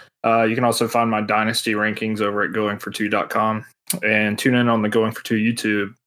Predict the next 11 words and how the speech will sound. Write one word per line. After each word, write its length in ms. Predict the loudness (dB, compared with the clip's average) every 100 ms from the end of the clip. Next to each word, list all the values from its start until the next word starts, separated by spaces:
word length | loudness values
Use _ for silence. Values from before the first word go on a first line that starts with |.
| _ -6
Saturday 400 | 0 2 2 0
nights 280 | 0 0 -4
at 80 |
seven 280 | -2 0 0
thirty 320 | 2 2 2
to 60 | 0
listen 280 | -4 -4 -4
to 60 |
me 120 | -4 -4
and 140 | 0
Brian, 460 | 2 2 2 -2